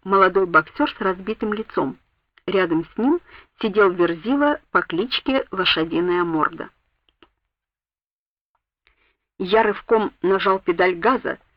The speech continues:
скорчился на сиденье и крикнул Оливии и ее отцу: "Ложитесь!" В момент, когда раздались выстрелы, Форд рванулся вперед. Раздался звон разбитого стекла.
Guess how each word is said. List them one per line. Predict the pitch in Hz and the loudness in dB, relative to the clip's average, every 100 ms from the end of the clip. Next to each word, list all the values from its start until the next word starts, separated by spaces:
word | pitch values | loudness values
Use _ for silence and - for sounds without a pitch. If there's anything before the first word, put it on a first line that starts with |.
| _ - | _ -18
скорчился | - 247 240 175 - 160 | 0 0 0 -4 -2 -2
на | 165 | -2
сиденье | - 170 233 285 277 262 | -4 -4 0 2 0 -4
и | 196 | -8
крикнул | - 202 208 202 180 | -6 -6 -2 0 0
Оливии | - 180 220 226 214 | 2 0 0 -2 -4
и | - | 0
ее | 170 170 180 | 0 0 -2
отцу: | 185 - 160 - _ _ _ _ - | -4 -4 -4 -6 _ _ _ _ -4
"Ложитесь!" | 190 214 285 311 151 - _ _ _ _ _ _ _ _ | 0 2 2 0 -4 -20 _ _ _ _ _ _ _ _
В | 180 | -4
момент, | 185 190 196 208 | 0 2 2 -2
когда | - 196 185 | -4 -2 0
раздались | 185 185 170 165 156 - | 0 0 0 -2 -4 -6
выстрелы, | 262 - 247 254 262 - - _ | -8 -4 -2 -2 -2 -6 -20 _
Форд | - 247 277 - _ - | 0 2 2 -4 _ -6
рванулся | 185 175 180 190 - 185 | 2 4 4 0 -4 -8
вперед. | - 170 139 - _ _ _ _ _ _ _ _ | -2 0 0 -4 _ _ _ _ _ _ _ _
Раздался | - 196 180 190 196 180 170 | -2 -2 2 0 0 -2 -2
звон | 170 247 | 0 2
разбитого | 208 190 160 175 175 170 | 2 -2 -2 -4 -4 -8
стекла. | - - 165 143 | -8 -4 -2 -2